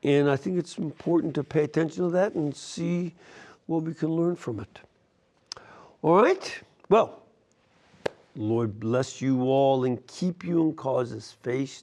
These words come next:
to shine upon you. May he lead you in all of your ways by his peace. May Almighty God bless you, the Father, the Son, and the Holy Spirit.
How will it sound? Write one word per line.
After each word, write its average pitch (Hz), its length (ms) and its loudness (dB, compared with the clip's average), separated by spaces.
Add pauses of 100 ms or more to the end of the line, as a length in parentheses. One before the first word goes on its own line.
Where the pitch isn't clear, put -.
to 120 100 -12
shine 117 420 -6
upon 165 460 -4
you. 240 160 -6 (580)
May 123 120 2
he 113 180 -2
lead 156 400 -2
you 151 200 -2
in 139 180 -2
all 131 320 2
of 165 100 -2
your 170 140 0
ways 120 560 0 (100)
by 101 280 -4
his - 380 -10 (100)
peace. - 500 -16 (640)
May 143 80 4
Almighty 160 300 4
God 165 280 2
bless 156 420 0
you, 139 220 0 (720)
the - 100 -8
Father, 120 580 -2 (560)
the - 100 -16
Son, 196 540 2 (680)
and 202 460 4
the 151 80 0
Holy 131 400 -2
Spirit. 110 680 -4